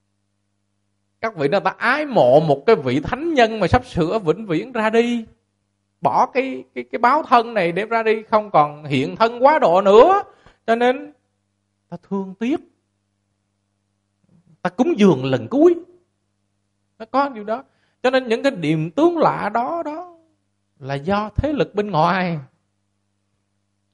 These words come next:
Còn cái biểu hiện của Đức Phật, tại làm sao mình biết Đức Phật là vào Niết Bàn, là Đức Phật biết trước ngày mất, tuyên bố trước ba tháng.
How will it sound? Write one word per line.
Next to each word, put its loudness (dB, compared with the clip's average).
Còn 2
cái 6
biểu 6
hiện -2
của 6
Đức -4
Phật, 0
tại -8
làm -4
sao 4
mình -8
biết -8
Đức -8
Phật -2
là -10
vào -6
Niết -4
Bàn, -4
là -14
Đức -14
Phật -6
biết -10
trước -6
ngày -6
mất, -4
tuyên 0
bố 6
trước 0
ba 2
tháng. -8